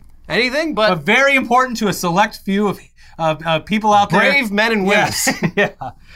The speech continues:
Speaker 2: Uh, finally, though, the Transportation Prize went to researchers from several African countries, as well as the U S,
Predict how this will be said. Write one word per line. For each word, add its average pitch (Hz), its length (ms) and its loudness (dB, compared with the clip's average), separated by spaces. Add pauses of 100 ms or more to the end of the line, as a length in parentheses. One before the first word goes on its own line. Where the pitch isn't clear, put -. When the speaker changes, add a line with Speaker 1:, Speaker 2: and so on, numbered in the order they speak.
(300)
Speaker 2:
Uh, 175 420 2
finally, 262 360 0
though, 202 200 2
the 190 180 -2
Transportation 226 720 -4
Prize 175 320 -2
went 180 140 -8
to 170 80 -8
researchers 175 480 -8
from 156 260 -6
several 160 380 -4
African 180 400 -4
countries, 151 380 -10
as 123 100 -12
well 143 200 -2
as 135 120 -10
the 135 100 -14
U 165 300 -6
S, 190 240 -2